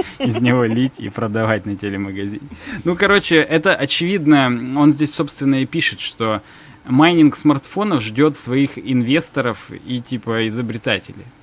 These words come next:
То есть, э, настолько большое количество уже накопилось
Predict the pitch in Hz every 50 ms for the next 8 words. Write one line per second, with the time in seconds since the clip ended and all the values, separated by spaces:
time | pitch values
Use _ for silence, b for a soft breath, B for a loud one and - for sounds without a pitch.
0 | - - 113 113 110 107 - - - - 120 117 110 107 127 139 139 - - 190
1 | 175 - 147 123 120 139 139 - - 170 160 143 - 143 139 147 151 - - -
2 | - - 120 113 104 101 123 120 117 110 - 120 110 - 139 131 120 104 98 -
3 | -